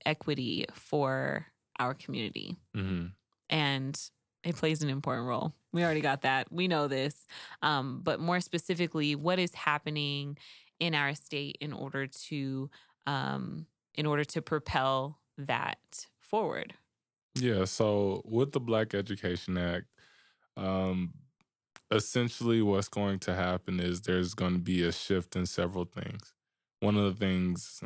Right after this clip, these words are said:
Speaker 2: is going to be curriculum, and so making sure that there's more inclusivity in the content in which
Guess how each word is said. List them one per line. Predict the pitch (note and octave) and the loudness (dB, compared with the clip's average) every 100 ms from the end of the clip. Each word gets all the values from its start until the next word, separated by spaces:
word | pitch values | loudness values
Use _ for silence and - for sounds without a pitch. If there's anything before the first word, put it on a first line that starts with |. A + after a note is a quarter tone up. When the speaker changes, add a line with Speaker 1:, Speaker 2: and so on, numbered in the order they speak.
| - _ | -14 _
Speaker 2:
is | - F#2+ | -2 0
going | F#2+ F#2 F2+ | 2 2 2
to | - F2+ | 0 2
be | F2+ F2 E2+ | 4 4 2
curriculum, | - F2+ F2 E2+ - E2 F2+ F#2 | 0 2 2 2 0 0 -2 0
and | F#2+ | -2
so | F#2+ F2+ | 2 2
making | F2 F2+ - F2 | 4 2 0 -2
sure | - F#2 F2 | 2 2 4
that | F2 E2+ E2 - - _ _ _ - | 2 2 0 -4 -12 _ _ _ -2
there's | G2 F#2+ F2 | 2 4 4
more | F#2 F#2 F#2 F2+ F2 - - | 4 4 4 4 0 -4 -4
inclusivity | G2 - F#2+ - E2 - F#2 F2+ F2+ F2 | -4 -2 -4 -4 -6 0 2 2 2 2
in | E2+ | 0
the | E2+ | -2
content | - F2+ F2+ F2+ - F2 F2 | -4 -2 0 -2 -2 -2 -2
in | F#2 F2 | -2 2
which | F2 E2+ E2+ - | 4 2 0 -10